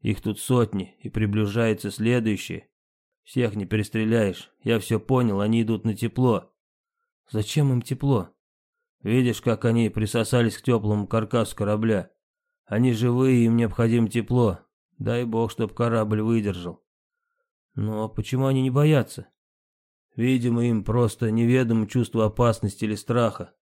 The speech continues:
Смотри, их у корабля стало еще больше». Цилиндры извивались, лезли друг на друга, задние, издавая неясные ворчания, отталкивали передних, чтобы протиснуться к нагретому металлу. «Да», задумчиво произнес Пентон.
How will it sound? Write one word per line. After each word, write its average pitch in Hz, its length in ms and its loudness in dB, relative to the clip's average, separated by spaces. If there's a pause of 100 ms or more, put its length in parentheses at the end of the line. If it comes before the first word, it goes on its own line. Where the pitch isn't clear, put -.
Смотри, 110 460 -2
их 107 300 -4
у 113 80 -2
корабля 117 460 -2
стало 123 260 -2
еще 120 220 -2
больше». 120 460 0 (520)
Цилиндры 113 520 -4
извивались, 107 680 -4
лезли 107 300 -4
друг 107 240 -6
на 110 100 -2
друга, 107 380 -2
задние, 107 500 -2
издавая 110 640 -2
неясные 113 560 -2
ворчания, 113 640 -2 (240)
отталкивали 110 720 -2
передних, 113 560 0
чтобы 107 280 -4
протиснуться 107 760 -4
к - 120 -16
нагретому 101 480 -2
металлу. 98 560 -4 (920)
«Да», 110 720 0 (220)
задумчиво 101 500 -4
произнес 98 420 -2
Пентон. 90 460 -2